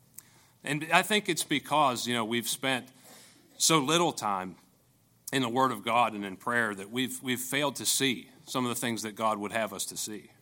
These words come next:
right? I, I think a prime example of this is modern church growth methods.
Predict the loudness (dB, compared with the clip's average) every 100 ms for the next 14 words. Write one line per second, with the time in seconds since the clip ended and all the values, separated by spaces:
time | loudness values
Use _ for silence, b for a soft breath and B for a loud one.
0 | -12 -12 -12 B B -2 2 6 6 6
1 | 6 8 8 6 2 6 6 6 2 0
2 | 2 0 0 -4 -8 -10 b b b b
3 | 4 4 4 0 0 0 0 4 4 4
4 | -2 -4 -6 -8 -10